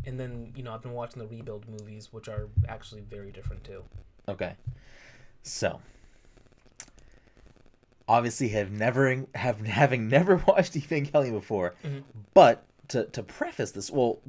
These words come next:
Speaker 2: before we even get into it, if for some reason you wanna watch Evangelion and you don't want anything spoiled,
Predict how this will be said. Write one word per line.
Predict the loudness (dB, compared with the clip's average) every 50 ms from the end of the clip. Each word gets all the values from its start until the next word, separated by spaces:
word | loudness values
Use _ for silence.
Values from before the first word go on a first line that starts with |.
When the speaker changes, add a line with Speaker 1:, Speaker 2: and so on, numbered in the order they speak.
| -20 -18 -12 -12
Speaker 2:
before | -2 4 6 6 6
we | 6 4 2
even | 0 0
get | -2 -4 -4
into | -4 -6 -8 -10
it, | -12 -12 _ -20 -20 -20 -20 -2 _
if | 0 0
for | 0 -2
some | -2 0 0 0 0
reason | -2 -2 -2 -2 -4 -6 -6
you | -6 -6 -4
wanna | -2 0 0 0 0 0 0
watch | 0 -2 -4 -4
Evangelion | -8 -10 -8 -8 -6 -6 -4 -4 -4 -6
and | -6 -8 -8 -8
you | -6
don't | -4 -4 -4 -4 -4
want | -4 -6 -6 -6 -6
anything | -8 -8 -8 -8 -10 -12 -12
spoiled, | -14 -14 -6 -2 0 0 2 0 -2 -4 -8